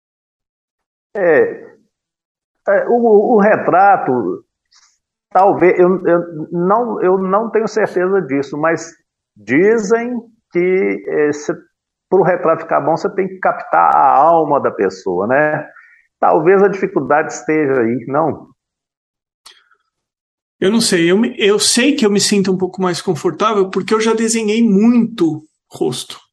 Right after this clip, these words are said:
Speaker 2: Então, é um, é um tema que tá relativamente absorvido. Mas, eh, hoje em dia, como é que a gente poderia falar assim? Qual que é o papel que,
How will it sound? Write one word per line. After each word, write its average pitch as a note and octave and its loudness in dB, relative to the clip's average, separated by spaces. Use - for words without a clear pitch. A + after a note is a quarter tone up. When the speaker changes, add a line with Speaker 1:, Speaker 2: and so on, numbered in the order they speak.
Speaker 2:
Então, F#3+ -2
é F#3 0
um, F#3 2
é F3 -2
um F3 -2
tema G3 0
que F#3+ -10
tá F#3+ -2
relativamente G3+ -2
absorvido. F3 -2
Mas, F#3+ 0
eh, F3+ -6
hoje B3 0
em A#3 2
dia, C#4 0
como A#3+ -4
é C4 -2
que C4+ 0
a - -2
gente A3 -2
poderia F3+ 2
falar D#3+ -2
assim? D3 -6
Qual A3+ -4
que B3 0
é - 2
o A#3 -2
papel G3+ -4
que, F#3 -4